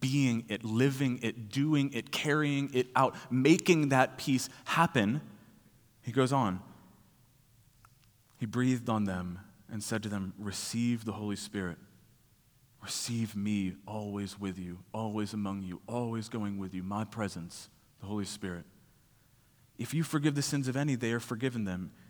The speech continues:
If you withhold forgiveness from any, it is withheld."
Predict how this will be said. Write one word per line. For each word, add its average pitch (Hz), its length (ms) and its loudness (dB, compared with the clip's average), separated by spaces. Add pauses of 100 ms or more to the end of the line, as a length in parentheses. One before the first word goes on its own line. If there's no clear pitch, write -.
(100)
If 117 180 -6
you 135 160 0
withhold 123 380 0
forgiveness 123 600 -4
from 104 280 -6
any, 98 220 -4
it 110 180 -8
is 104 180 -6
withheld." 95 420 -6